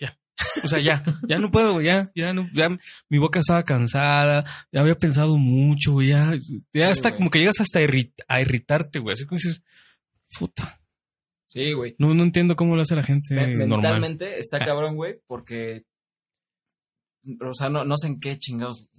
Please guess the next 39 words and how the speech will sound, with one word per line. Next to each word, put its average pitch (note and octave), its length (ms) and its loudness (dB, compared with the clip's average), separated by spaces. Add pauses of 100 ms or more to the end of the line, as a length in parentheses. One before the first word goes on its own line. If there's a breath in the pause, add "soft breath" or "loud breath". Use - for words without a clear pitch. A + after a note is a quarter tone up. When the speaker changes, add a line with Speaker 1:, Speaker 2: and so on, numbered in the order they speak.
(140)
Speaker 2:
este, F2+ 600 -20
me G#2 120 -14 (140)
fui, D3 200 -4
güey, F3 200 -4
Speaker 1:
Ujú. A#2 80 -2
Speaker 2:
ahí, D3+ 360 -12 (280)
como A#2 160 -8
que A#2 100 -10
metí B2 220 -6
otro C#3 260 -4
efecto C#3+ 280 -10
en B2 80 -8
el G#2 120 -10
pad, B2+ 260 -4
güey, E3 160 -4 (840 loud breath)
y C3 120 -8
en C3 160 -6
corto D#3 260 0
así E3 180 -4
me E3 120 0
bloqueé, B2+ 460 -2
güey. A#2 220 -6 (200 loud breath)
Fue D#3 100 -8
como, D3+ 160 -2
"Pss, - 520 -14
ya, B2 180 -2
ya B2 160 -2
la A#2+ 100 -4
cagué, A2+ 340 -6
güey, G2+ 180 -8
no B2 100 -6
mames, A#2 280 -6
ya B2+ 100 -6
eché C3+ 160 -6
a A#2+ 80 -10
perder B2 300 -6
el A2+ 120 -10
ensayo", A2+ 360 -10
así, - 200 -18